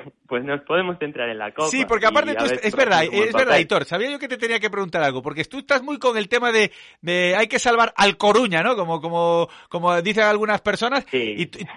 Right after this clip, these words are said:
Speaker 2: tú lo vuelves a percibir, ¿no? Con el tema este del Extremadura, que, que, que esto es la leche, porque, eh, desde que dijeron lo de hay que salvar al Coruña,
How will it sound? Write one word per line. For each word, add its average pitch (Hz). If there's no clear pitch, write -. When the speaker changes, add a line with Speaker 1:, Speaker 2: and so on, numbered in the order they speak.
Speaker 2:
tú 262
lo 339
vuelves 320
a 262
percibir, 190
¿no? 240
Con 226
el 190
tema 311
este 277
del 277
Extremadura, 247
que, 165
que, 196
que -
esto 214
es 185
la 151
leche, 208
porque, 131
eh, 165
desde 160
que 165
dijeron 208
lo 214
de 208
hay 208
que 202
salvar 208
al 202
Coruña, 220